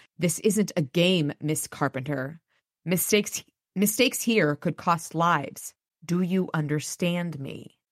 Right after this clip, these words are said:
Kinda took the wind out of Molly's sails, with good reason. Bye-bye, the hiccups. And Molly,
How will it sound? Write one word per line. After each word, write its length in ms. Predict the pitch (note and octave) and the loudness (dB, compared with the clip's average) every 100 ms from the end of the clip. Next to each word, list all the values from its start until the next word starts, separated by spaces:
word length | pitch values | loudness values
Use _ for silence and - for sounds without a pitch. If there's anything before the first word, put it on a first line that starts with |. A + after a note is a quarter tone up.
| _ | _
Kinda 220 | - B3+ B3+ | 0 0 0
took 200 | C4 - | -2 0
the 80 | |
wind 200 | G#3+ G3 | 0 4
out 120 | G#3 G#3 | 4 4
of 60 | |
Molly's 280 | F#3 E3 G#3 | 2 0 0
sails, 360 | D3+ C#3+ - - _ _ - | 0 0 0 -8 _ _ -2
with 160 | A#3 - | -2 2
good 160 | G#3 | 2
reason. 420 | D#3+ D3+ E3+ A3 - _ _ - | 2 2 2 -2 -6 _ _ -6
Bye-bye, 320 | - G2 F#2 | -2 -2 -2
the 100 | G#3 | -4
hiccups. 340 | A3+ - - _ _ _ - | -6 -8 -14 _ _ _ -14
And 100 | F3 | -6
Molly, 460 | E3 F#3 G3+ F#3 | -4 -4 -4 -8